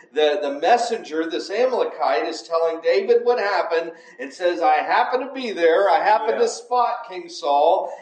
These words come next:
Speaker 1: He's dying, and he, he tells me to kill him." Uh, so the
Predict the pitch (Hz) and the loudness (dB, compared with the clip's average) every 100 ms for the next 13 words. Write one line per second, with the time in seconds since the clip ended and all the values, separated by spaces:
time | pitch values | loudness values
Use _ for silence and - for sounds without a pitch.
0 | - 196 240 - 196 196 175 170 180 196 | -16 -12 -12 -8 0 2 4 2 0 -4
1 | 170 170 175 170 208 220 - 208 202 208 | -6 -6 -10 -14 -18 -8 0 2 2 -2
2 | 208 226 262 269 208 - 160 139 131 135 | -6 -6 -6 -6 -10 -6 -4 -4 -4 -2
3 | 135 - - - _ - 139 147 147 - | -2 -4 -10 -20 _ -2 2 4 2 0
4 | 170 165 160 - 160 | 4 4 4 -2 -6